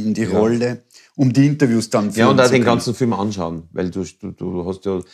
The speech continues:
Speaker 2: du hast so das Bild, äh, als als Cast, also wenn, wenn, wenn, wenn, wenn du deine Rollen spielst, du kannst nicht den Überblick über den ganzen Film
Speaker 1: Ja.
Speaker 2: haben. Das ist ja nicht der,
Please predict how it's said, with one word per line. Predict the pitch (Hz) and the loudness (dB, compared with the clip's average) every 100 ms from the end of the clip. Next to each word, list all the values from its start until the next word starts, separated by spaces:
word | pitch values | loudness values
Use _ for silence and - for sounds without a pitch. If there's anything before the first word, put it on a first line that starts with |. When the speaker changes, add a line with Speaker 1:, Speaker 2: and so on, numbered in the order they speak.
| - _ _ | -20 _ _
Speaker 2:
du | 98 95 | -2 2
hast | 95 95 - | 0 0 -6
so | 104 | -4
das | 92 90 | -4 -4
Bild, | _ 113 113 - | _ -4 -4 -6
äh, | - 98 95 92 87 80 76 69 - - - - | 0 2 4 2 -4 -10 -12 -14 -16 -16 -16 -10
als | - - - - _ _ _ _ _ _ _ _ _ _ _ _ _ _ _ _ | -10 -10 -16 -20 _ _ _ _ _ _ _ _ _ _ _ _ _ _ _ _
als | - - - | -12 -12 -12
Cast, | - - - 151 - - | -12 -10 -6 -6 -8 -4
also | 107 98 | -2 0
wenn, | 92 92 | -2 -4
wenn, | 95 95 85 | -4 -4 -6
wenn, | 90 92 90 | -8 -8 -8
wenn, | 90 90 87 - 80 - - 62 | -8 -8 -10 -14 -14 -14 -14 -10
wenn | 85 98 | -6 -4
du | 98 | -2
deine | 95 87 | -2 -2
Rollen | 85 104 | -4 -4
spielst, | 123 - 101 135 - - _ _ _ _ _ _ _ _ _ _ _ _ _ _ _ _ _ _ _ _ _ | -6 -6 -4 -4 -8 -20 _ _ _ _ _ _ _ _ _ _ _ _ _ _ _ _ _ _ _ _ _
du | - 95 | -6 -6
kannst | - 117 120 - | -6 -8 -6 -6
nicht | 90 | -6
den | 92 | -4
Überblick | 92 90 90 82 | -2 -2 -6 -8
über | 87 | -10
den | 82 | -8
ganzen | 80 - 80 | -10 -12 -14
Film | 107 | -4
Speaker 1:
Ja. | 101 | -4
Speaker 2:
haben. | 104 - | -4 -8
Das | 85 | -10
ist | 98 101 | -8 -6
ja | |
nicht | 92 87 - | -6 -6 -6
der, | 87 | -8